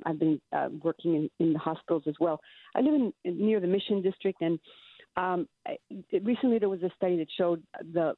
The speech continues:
the high level of infection rate. And, uh, uh, in, in, of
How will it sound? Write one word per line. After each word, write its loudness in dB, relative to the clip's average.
the -2
high 0
level 0
of -2
infection 0
rate. 0
And, -2
uh, 0
uh, -2
in, 0
in, 0
of 2